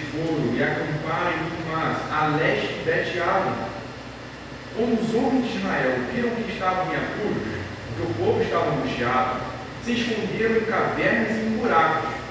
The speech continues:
entre rochas, em túmulos, em cisternas. Também alguns dos hebreus passaram o Jordão e foram para a terra de Gade e Gileade. E o povo que permaneceu em Saul,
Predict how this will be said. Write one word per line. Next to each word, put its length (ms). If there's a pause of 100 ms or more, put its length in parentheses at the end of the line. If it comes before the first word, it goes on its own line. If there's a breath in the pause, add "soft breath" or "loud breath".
(120)
entre 360
rochas, 480 (400)
em 80 (160)
túmulos, 480
em 240
cisternas. 640 (560)
Também 480
alguns 540
dos 80
hebreus 500
passaram 540
o 80
Jordão 520 (280)
e 180
foram 240
para 220
a 80
terra 220
de 140 (120)
Gade 320
e 80
Gileade. 520 (1080)
E 80
o 80 (160)
povo 400
que 160
permaneceu 640
em 160
Saul, 400